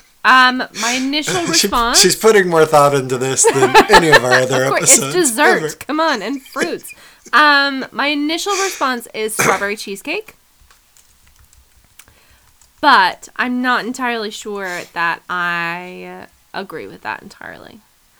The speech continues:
Speaker 1: Um,
Speaker 2: <laughs>
Speaker 1: beca-, beca-, for different reasons. Because, um, cheesecake on its own is awesome.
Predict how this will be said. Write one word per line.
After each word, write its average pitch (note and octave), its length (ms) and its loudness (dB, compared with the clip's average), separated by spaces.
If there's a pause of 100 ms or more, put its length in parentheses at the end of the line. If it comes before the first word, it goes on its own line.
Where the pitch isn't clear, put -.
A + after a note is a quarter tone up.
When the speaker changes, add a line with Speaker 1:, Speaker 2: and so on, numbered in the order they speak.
(340)
Speaker 1:
Um, A3+ 400 2
Speaker 2:
<laughs> - 180 -4 (680)
Speaker 1:
beca-, - 380 -4
beca-, C#4+ 360 0
for G4+ 140 0
different F4+ 260 0
reasons. C4 400 -6
Because, D4 480 -4
um, A#3 260 4 (360)
cheesecake E4+ 440 -2
on D#4+ 120 0
its C#4 140 -6
own B3+ 220 -2
is - 280 -16
awesome. F3 480 -2